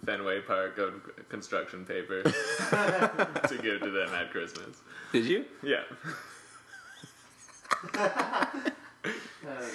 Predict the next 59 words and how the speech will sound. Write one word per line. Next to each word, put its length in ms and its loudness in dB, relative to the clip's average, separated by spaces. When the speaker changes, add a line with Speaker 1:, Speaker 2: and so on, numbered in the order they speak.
Speaker 3:
awesome. 140 -2
Speaker 2:
You 100 8
Speaker 1:
And 100 6
Speaker 2:
really 200 6
Speaker 1:
it 80 0
Speaker 2:
do 140 10
Speaker 1:
took 80 2
a 20 6
Speaker 2:
make 180 6
a 80 8
Speaker 1:
while. 100 4
Speaker 2:
lot 220 8
of 80 0
things 260 4
out 160 8
of 60 4
<laughs> 60 -6
construction 680 4
paper. 480 4
Speaker 1:
I 40 -2
haven't 320 4
made 160 4
anything 400 2
since, 420 0
uh, 340 4
I 40 -2
made 340 0
the 380 2
video. 480 2
Speaker 2:
A 100 8
scale 420 4
model, 360 2
though? 280 -2
Speaker 1:
Since 240 -6
I 100 4
made 220 0
that 200 2
crown, 520 -2
that 200 0
hat 200 0
out 100 0
of 100 -6
construction 520 -6
paper. 380 -10
Speaker 2:
Oh, 160 -4
okay. 160 -12
Well, 340 -4
everybody 380 -2
needs 240 -6
a 40 -4
break. 520 0
You 80 -6
don't 100 -6
wanna 140 2
Speaker 1:
I 80 4
Speaker 2:
burn 100 6
Speaker 1:
think 120 2
Speaker 2:
yourself 360 4
out. 240 6